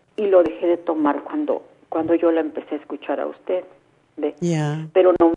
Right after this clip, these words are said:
Speaker 1: nomás me tomaba el, este, ay, ¿cómo se llama? El colesterol plus, el, este, otros, porque tengo bastantes, <laughs> doctora, bastantes
Speaker 2: <laughs>
Speaker 1: cosas,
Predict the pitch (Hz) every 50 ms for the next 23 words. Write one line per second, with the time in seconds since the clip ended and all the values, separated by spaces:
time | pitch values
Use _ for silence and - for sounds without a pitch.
0 | 170 165 - 190 175 170 151 151 160 160 160 165 180 170 - 165 156 156 151 151
1 | 147 151 160 165 156 - 127 147 143 143 143 143 131 - - - _ _ _ -
2 | 135 127 123 117 113 98 - 98 101 - - - - - - - - 147 151 147
3 | - 139 135 156 170 - - 160 151 151 151 151 - - 160 147 151 143 139 -
4 | - - 175 165 165 165 165 156 160 160 - - - - 147 135 131 131 - -
5 | - - - 156 147 139 131 117 95 - - - - - - - - - - -
6 | _ _ - - - 202 208 - 202 170 165 - - - 214 - - 202 202 -
7 | 214 226 240 220 202 170 - - - - - - - - - - - - - -
8 | - - - 190 - - 175 156 - - 226 214 202 190 196 220 214 160 247 247
9 | - 165 156 - - -